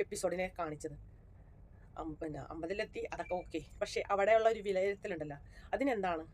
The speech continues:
ലാലേട്ടൻ കാണിച്ചത്? ഞാൻ നിങ്ങളോട് എൻ്റെ എപ്പിസോഡിൽ പറഞ്ഞിട്ടുണ്ടായിരുന്നു ലാലേട്ടൻ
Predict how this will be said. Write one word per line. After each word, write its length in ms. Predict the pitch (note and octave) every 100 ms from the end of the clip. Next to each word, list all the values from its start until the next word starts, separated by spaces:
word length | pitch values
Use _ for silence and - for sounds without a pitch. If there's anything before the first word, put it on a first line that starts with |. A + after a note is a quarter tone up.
| - -
ലാലേട്ടൻ 340 | E3+ E3 D#3+ E3
കാണിച്ചത്? 340 | E3 D3+ D#3 F3+
ഞാൻ 100 | C4
നിങ്ങളോട് 260 | B3+ G3+ G3 - - -
എൻ്റെ 120 | F3+ F#3
എപ്പിസോഡിൽ 280 | - E3+ E3+
പറഞ്ഞിട്ടുണ്ടായിരുന്നു 540 | E3 D#3+ E3 D#3+ D#3 D#3 - -
ലാലേട്ടൻ 300 | E3+ D#3+